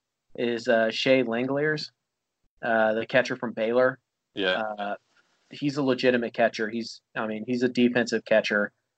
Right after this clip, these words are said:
Speaker 1: um, with actually a pretty solid swing that could generate, you know, fifteen to twenty home runs and a pretty decent average and on-base skill, skill set. So, um, Shea Langeliers from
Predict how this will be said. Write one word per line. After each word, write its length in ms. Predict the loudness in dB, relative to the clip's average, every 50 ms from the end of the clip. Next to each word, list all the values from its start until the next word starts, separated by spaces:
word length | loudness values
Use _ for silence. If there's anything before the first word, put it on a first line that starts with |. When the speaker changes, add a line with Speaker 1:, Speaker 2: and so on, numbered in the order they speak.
| _ _ -4
Speaker 1:
um, 480 | -4 -2 -2 -2 -2 -2 -2 -4 -4 -6 -10 _ _ _ _ _ -6
with 420 | 2 4 6 8 8 6 4 0 -8 _ _ _ _ _ 2 6
actually 340 | 6 6 6 4 0 0
a 60 | 0 0
pretty 360 | -2 -4 0 2 2 2 2
solid 400 | 2 4 4 4 4 2 0 -6
swing 480 | -12 -12 -10 -8 -8 -8 -6 -8 -6
that 160 | -8 -8 -8 -8
could 120 | -10 -8
generate, 520 | -8 -6 -4 -2 -2 0 0 0 -2 -4 _ _ _ -10
you 80 | -8
know, 160 | -6 -6 -6 -2
fifteen 340 | -2 -2 -2 -2 -6 -4 -4
to 60 | -4
twenty 240 | -6 -4 -4 -4 -4
home 180 | -4 -6 -4 -2
runs 340 | 0 0 2 2 0 -2 -4 -8 _ _ _ _ _ _ _ _
and 80 | -4 -4
a 60 | -4
pretty 260 | 0 2 2 4 4 2 -2
decent 360 | -4 -4 -4 -2 -2 -4 -2 2
average 340 | 4 4 4 2 2 -6
and 80 | -4 -4
on-base 480 | -4 -2 -2 -2 -2 -2 -2 -2 -4 -10
skill, 280 | -14 -14 -10 -10 -10 -8 -8
skill 280 | -12 -2 4 4 4
set. 320 | 4 2 -4 -4 -6 -6 -6
So, 300 | -4 -2 -2 -2 -2 -4 _ _ _ _ _ _ _ -10
um, 400 | -6 -4 -2 -2 -2 -4 -6 -8 -10 -8
Shea 320 | -2 4 4 6 6 6
Langeliers 560 | 4 2 2 2 2 0 0 2 0 0 -2
from 220 | -4 -6 -10 -10